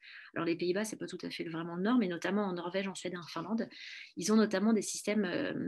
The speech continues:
carcéraux en milieu ouvert, d'accord ? Ils ont du coup très peu de récidives. Ça peut être intéressant. C'est quelque chose en France, euh, qu'on n'aborde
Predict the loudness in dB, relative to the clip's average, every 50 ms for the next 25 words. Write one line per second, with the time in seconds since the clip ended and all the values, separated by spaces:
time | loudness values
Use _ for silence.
0 | -4 -4 -6 -6 -6 -6 -4 -4 -2 -2 0 -2 0 -2 -2 -2 -2 0 0 0
1 | 0 0 -2 -2 -4 -6 -12 _ -12 -10 -6 -4 -4 -4 -4 -4 -6 -6 -4 0
2 | 0 0 0 0 -2 -6 -8 -6 -4 -4 -2 0 -2 -2 -2 -4 -6 -8 -6 -6
3 | -8 -8 -10 _ _ -20 -20 -20 -20 -20 -20 _ _ -6 -2 -2 2 4 4 4
4 | 4 4 2 0 2 0 0 -2 -2 -2 -6 -8 -8 -4 -4 -2 0 0 0 0
5 | 0 0 0 2 2 2 2 0 -2 0 2 2 2 2 2 0 0 -2 -2 -4
6 | -4 -2 0 0 0 0 -2